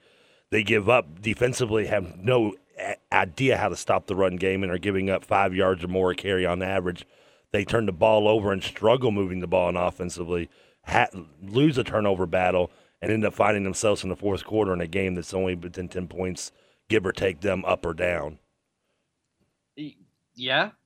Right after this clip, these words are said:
Speaker 2: Uh, <laughs> I, I can make up made-up scenarios, too.
Speaker 1: <laughs> Can you?
Speaker 2: I can. Um, but you know, you, you're, you're, <clears throat> you're right to a certain point. If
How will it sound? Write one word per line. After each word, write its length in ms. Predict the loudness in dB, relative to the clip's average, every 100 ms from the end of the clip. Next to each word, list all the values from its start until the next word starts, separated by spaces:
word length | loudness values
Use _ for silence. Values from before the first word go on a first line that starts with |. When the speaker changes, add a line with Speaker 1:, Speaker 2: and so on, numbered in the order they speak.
| _ -8
Speaker 2:
Uh, 120 | -8 -8 -10 -10
<laughs> 400 | -12 -16 -18 -2
I, 220 | 0 2
I 40 | 0
can 160 | -2
make 220 | -2 -2 0
up 200 | -2 -2
made-up 360 | -4 -2 -4 -8
scenarios, 720 | -10 -4 -2 0 -2 -4 -4
too. 280 | 0 0 0
Speaker 1:
<laughs> 1120 | -2 -2 0 0 0 -4 -4 -20 _ -12 0 2 2 -4 -4 -10 -8 -10 -10 -18 -20 _ _ -18 -14 -2
Can 300 | 4 6 6
you? 160 | 2 0 -14 _ _ _ _ _ _ _ -4
Speaker 2:
I 80 | -4
can. 420 | 2 2 2 0
Um, 380 | 0 2 2 0
but 140 | -8 -6
you 100 | -2
know, 140 | 0
you, 180 | -2 -2 -4
you're, 240 | -4 -6 -10
you're, 220 | -12 -12 _
<clears throat> 400 | -20 -16 -14 -14 -6
you're 180 | -4
right 300 | 0 2 0 -2
to 120 | -8
a 60 |
certain 320 | -6 -6 -8 -8
point. 380 | -6 -4 -6 -16 -20 _ _
If 440 | 0 0 -2 -20